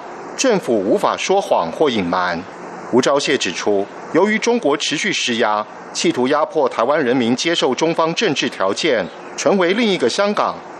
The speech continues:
让台湾的处境日渐艰难。但我们有幸有美国如同阿扎尔部长一样热心的挚友，在每一项为台湾争取更多国际空间的战役中坚定支持台湾。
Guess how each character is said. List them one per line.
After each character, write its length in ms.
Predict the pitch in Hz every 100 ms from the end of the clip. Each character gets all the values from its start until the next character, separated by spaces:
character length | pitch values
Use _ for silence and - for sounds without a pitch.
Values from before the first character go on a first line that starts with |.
| -
让 180 | 135 131
台 160 | 117 123
湾 120 | 143
的 120 | 156
处 180 | - 107
境 240 | - 151
日 160 | 143 147
渐 220 | 143 113
艰 200 | 131 127
难。 280 | 113 90 90 90 - - - -
但 180 | 226 165
我 80 | 123
们 160 | 139
有 160 | 190 113
幸 320 | - 202 143
有 160 | 127 180
美 180 | 156 92
国 260 | - 113 143
如 180 | 120
同 280 | 185 - 120
阿 180 | 117 202
扎 140 | 139
尔 160 | 156 117
部 180 | - 185
长 260 | 135 95
一 120 | 90 127
样 180 | 185
热 180 | 147 190
心 240 | 127 - 190
的 80 |
挚 220 | 131 240 180
友， 180 | 104 82 - - - -
在 180 | 147
每 160 | 143 117
一 120 | 113
项 220 | 135 165 147
为 140 | 143
台 140 | -
湾 180 | 120 143
争 160 | 151 170
取 180 | 165 110
更 180 | 175 139
多 160 | 139
国 160 | 151 113
际 200 | 120 151
空 220 | - 156
间 160 | 151 156
的 100 | 131
战 240 | 196 151
役 120 | 139
中 260 | 123 139 135
坚 220 | 131 190
定 180 | 196 123
支 180 | - 220
持 180 | - 110
台 200 | - 92
湾。 360 | 104 101 107